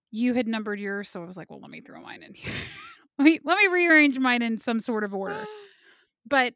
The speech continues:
Speaker 1: next I had, and this is, this is really middle of the road. There were, like,
Speaker 2: Mm-hmm.
Speaker 1: four, five, if you count Eight Gifts of Hanukkah, that were kind of in the middle for me, and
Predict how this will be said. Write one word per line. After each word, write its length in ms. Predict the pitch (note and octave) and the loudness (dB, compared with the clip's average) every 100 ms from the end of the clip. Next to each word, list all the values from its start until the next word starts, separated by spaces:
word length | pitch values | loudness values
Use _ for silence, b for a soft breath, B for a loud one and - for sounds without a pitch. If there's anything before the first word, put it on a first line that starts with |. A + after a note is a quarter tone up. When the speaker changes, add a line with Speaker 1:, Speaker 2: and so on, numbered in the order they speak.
| - | -6
Speaker 1:
next 480 | B3+ D#4+ G4+ - - | -2 0 0 -4 -4
I 280 | B3 B3 B3+ | 0 2 2
had, 680 | - A#3 G3+ G3+ G3+ B3+ B3 _ _ _ _ | 0 0 2 2 0 -2 -6 _ _ _ _
and 180 | C#4 C4 | 0 2
this 200 | F#4 G4 | 2 0
is, 180 | G4 C#4 | -4 -6
this 200 | B3+ D4 | -8 -6
is 120 | D#4 | -6
really 240 | C4 C4+ B3 | -2 0 0
middle 260 | A#3 A3+ G#3 | -2 -2 -4
of 40 | |
the 80 | F#3+ | -6
road. 360 | G3 - G#3 A3+ | -10 -10 -12 -10
There 140 | C4 C#4 | -2 -2
were, 180 | C#4+ C#4 | 0 0
like, 260 | C4+ - - _ _ _ G3 | -2 -4 -12 _ _ _ -12
Speaker 2:
Mm-hmm. 140 | G3+ | -4
Speaker 1:
four, 600 | D4 D4 D#4+ E4 F4 F#4 E4 _ _ _ | -2 0 0 0 0 -2 -6 _ _ _
five, 400 | D4+ F4 D#4 D4 | 0 2 2 -2
if 100 | B3 | -6
you 60 | A#3+ | -6
count 260 | C4 A3+ | -4 -4
Eight 120 | A3 A3 | -6 -8
Gifts 160 | G3+ | -10
of 80 | G3 | -8
Hanukkah, 420 | G#3+ A3 G3 F3+ - b b | -8 -8 -8 -12 -14 b b
that 100 | B3 | -8
were 80 | A#3+ | -6
kind 360 | A#3+ D4 D4+ D#4 | -4 -2 0 -2
of 100 | C#4 | -4
in 200 | C4 B3 | -6 -4
the 60 | |
middle 420 | A#3 A3+ A3 F#3 F3+ | -4 -2 -2 -4 -8
for 220 | G#3 F#3+ | -10 -10
me, 400 | F#3 F#3 G3+ - | -10 -12 -12 -14
and 120 | G3+ | -16